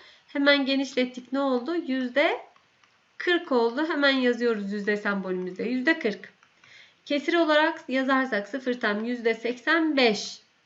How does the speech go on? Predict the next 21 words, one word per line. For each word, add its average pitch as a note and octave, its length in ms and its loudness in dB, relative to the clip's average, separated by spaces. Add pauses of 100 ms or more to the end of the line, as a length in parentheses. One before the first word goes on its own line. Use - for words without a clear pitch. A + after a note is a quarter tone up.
(140)
Bunu C4 220 2
nasıl E4 220 0
yazıyorum? A#3+ 520 0
Yüzde B3 240 0
seksen A3+ 500 -4
beş A#3 120 -2
şeklinde. F#3+ 600 -6
Bu D4+ 340 -2 (400)
sıfır C#4 380 -2
tam G#3+ 440 -2
yüzde C#4 680 2 (680)
altmış. B3 580 0
Bunu C#4 160 0
nasıl D#4+ 220 2
yazıyoruz G#3+ 420 0
kuzular? A#3 400 -2
Yüzde B3 500 0
altmış B3 380 -4
şeklinde G#3+ 320 -2
yazıyoruz. F#3 480 -4
Bu E4 320 0